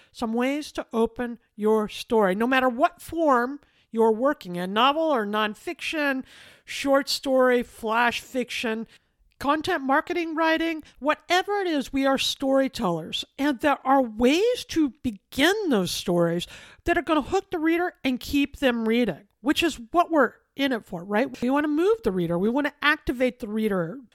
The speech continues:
to think about things in a new way, to change the world, to have fun and be entertained, right?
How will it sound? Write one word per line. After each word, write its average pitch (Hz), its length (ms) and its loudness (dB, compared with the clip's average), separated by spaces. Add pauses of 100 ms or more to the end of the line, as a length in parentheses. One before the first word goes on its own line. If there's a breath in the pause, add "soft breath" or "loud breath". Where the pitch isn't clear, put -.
(120)
to 208 440 2 (160 soft breath)
think - 480 -2
about 208 320 2
things 220 360 -2
in 220 200 -2
a 202 60 0
new 202 220 0
way, 208 320 4
to 170 80 -4
change 240 420 -2
the 202 100 -2
world, 220 300 2
to 240 120 2
have 254 280 2
fun 240 460 0
and 214 180 -6
be 233 140 -2
entertained, 226 640 -6
right? 202 200 -2